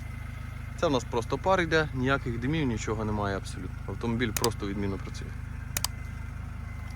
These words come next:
Так, ось таке авто. Кого що цікавить,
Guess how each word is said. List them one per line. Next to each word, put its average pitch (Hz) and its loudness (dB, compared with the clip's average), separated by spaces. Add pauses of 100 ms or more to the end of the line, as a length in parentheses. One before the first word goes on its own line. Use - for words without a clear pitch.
(1800)
Так, 113 0
ось 135 0
таке - 0
авто. 180 4 (260)
Кого 151 6
що 139 0
цікавить, 160 4